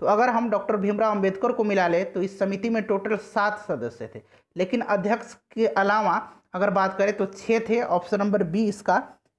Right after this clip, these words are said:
करेक्ट आंसर हो जाएगा, ठीक है। चलिए बी राइट आंसर हो जाएगा। इनके अलावा छः सदस्य थे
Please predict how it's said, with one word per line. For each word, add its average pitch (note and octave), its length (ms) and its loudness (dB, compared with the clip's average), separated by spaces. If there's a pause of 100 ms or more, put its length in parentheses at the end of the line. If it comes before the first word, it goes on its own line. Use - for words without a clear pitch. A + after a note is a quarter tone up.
करेक्ट G#3+ 320 2
आंसर F#3 220 2
हो D#3+ 140 2
जाएगा, A#2+ 260 2
ठीक A3 220 0
है। E4 220 0 (340)
चलिए D3 240 0
बी D#3 240 2
राइट G#3 240 2
आंसर G3+ 220 0
हो F#3 100 4
जाएगा। F3 340 2 (380)
इनके F#3+ 280 0
अलावा G3+ 380 2
छः A3+ 240 -2
सदस्य F#3+ 460 -2
थे F#3+ 200 -4